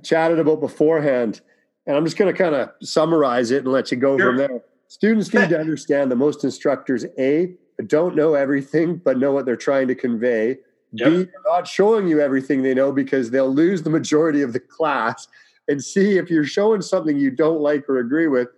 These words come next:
Speaker 1: start a dialogue, not an argument, with the instructor to get some perspective on why.
Speaker 2: Yeah, I, I think,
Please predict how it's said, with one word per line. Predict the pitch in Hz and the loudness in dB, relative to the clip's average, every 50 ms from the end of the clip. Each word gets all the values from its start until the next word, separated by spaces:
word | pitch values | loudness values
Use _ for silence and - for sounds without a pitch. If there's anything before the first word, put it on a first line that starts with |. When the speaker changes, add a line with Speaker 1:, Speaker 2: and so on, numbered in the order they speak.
| _ _ _ _ | _ _ _ _
Speaker 1:
start | - - - - 175 185 202 202 | -20 -8 -2 0 0 2 2 0
a | 175 | -2
dialogue, | 143 127 156 151 156 160 156 143 131 120 123 127 127 120 - _ _ - | -2 0 0 0 2 2 0 0 0 0 0 -2 -2 -4 -8 _ _ -6
not | 123 147 175 196 208 | -4 -2 0 0 0
an | 214 202 | 0 0
argument, | 220 240 240 214 180 175 143 135 131 117 123 | 0 0 0 0 0 0 0 0 0 -2 -2
with | 139 151 160 156 - | -2 -2 -2 -2 -2
the | 170 156 | -2 -2
instructor | 165 165 147 - - - 160 160 147 - - 147 131 | -2 -4 -6 -6 -4 -2 -2 -2 -2 -4 -4 -4 -2
to | 123 | -2
get | 113 131 135 131 - | 0 -2 -2 -2 -4
some | - 127 120 | -8 -8 -6
perspective | - 139 131 131 - - 151 139 135 - - 131 123 | -4 -4 -6 -6 -4 -4 -4 -4 -4 -4 -4 -4 -2
on | 131 127 123 120 117 | -2 -2 -2 -2 -2
why. | 117 120 135 139 135 120 104 90 82 78 - _ _ _ _ _ _ _ _ _ _ _ _ _ _ _ _ _ _ _ _ _ _ _ _ _ _ _ _ _ _ _ _ _ _ - | -2 -2 -2 0 -2 -2 -2 -4 -8 -10 -16 _ _ _ _ _ _ _ _ _ _ _ _ _ _ _ _ _ _ _ _ _ _ _ _ _ _ _ _ _ _ _ _ _ _ -2
Speaker 2:
Yeah, | 170 196 208 214 214 214 202 190 190 - - | 0 0 2 2 0 0 0 0 -2 -2 -2
I, | 170 196 196 175 170 - - | -2 -2 -4 -6 -8 -8 -6
I | 170 160 | -6 -6
think, | 156 - - 262 262 - - | -4 -4 -4 -4 -4 -6 -10